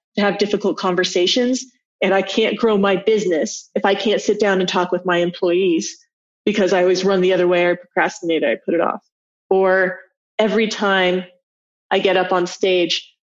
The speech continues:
I am convinced that I'm doing a horrible job. And that is not allowing me to become a better speaker." So what you do, the first thing you do is you figure out where there's areas of resistance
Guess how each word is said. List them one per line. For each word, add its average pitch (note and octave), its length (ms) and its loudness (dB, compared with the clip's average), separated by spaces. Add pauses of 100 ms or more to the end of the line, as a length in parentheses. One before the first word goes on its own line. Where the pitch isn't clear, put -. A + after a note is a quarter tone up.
(140)
I F#3 540 2
am F3+ 180 -2
convinced F3+ 640 -4
that E3+ 340 0 (240)
I'm F3+ 140 0
doing F#3 200 2
a F3+ 40 0
horrible E3 340 0
job. - 380 -4 (240)
And F#3 260 -4
that G#3 300 0
is F#3 160 -2
not G3 260 2
allowing F3+ 500 2
me F3+ 200 0
to F3 120 -10
become F3 220 -2
a F3 80 -2
better E3 220 0
speaker." - 440 -6 (360)
So G#3+ 120 0
what A3 160 2
you A#3+ 200 0
do, A3 440 2
the G3+ 120 -8 (100)
first C4 280 0
thing A#3+ 180 2
you A3+ 100 2
do A3 160 2
is F#3 180 0
you F#3 100 -4 (280)
figure B3 320 0
out G3+ 300 0 (180)
where G#3 320 2
there's F#3+ 300 -2
areas G3 340 2
of F#3+ 220 -2
resistance G#3 800 -4